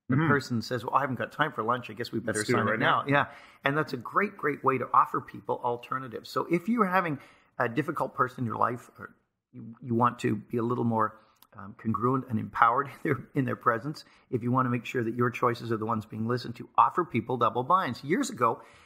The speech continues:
Speaker 1: my wife, who comes from a family who has a history of kidney stones,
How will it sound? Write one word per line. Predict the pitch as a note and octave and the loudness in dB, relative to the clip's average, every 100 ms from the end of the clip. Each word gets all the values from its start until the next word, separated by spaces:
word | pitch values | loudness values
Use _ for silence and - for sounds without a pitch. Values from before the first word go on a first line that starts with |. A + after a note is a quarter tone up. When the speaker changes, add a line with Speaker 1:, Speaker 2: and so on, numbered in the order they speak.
| _ _ _ | _ _ _
Speaker 1:
my | C#3+ | 2
wife, | C#3 F#3 E3+ | 4 4 4
who | D#3+ | 0
comes | C3 C3+ C3+ | 2 2 2
from | - A#2+ | 2 0
a | |
family | - C3+ C3+ B2+ A2+ G2+ _ _ _ _ | 2 2 4 2 0 -4 _ _ _ _
who | C3 | 0
has | B2 A#2+ | 0 0
a | A#2 | 0
history | C3+ - A#2 | -2 0 -2
of | |
kidney | G#2+ C3+ B2 | 0 -2 0
stones, | - G#2+ G2+ C3 | -2 -6 -6 -10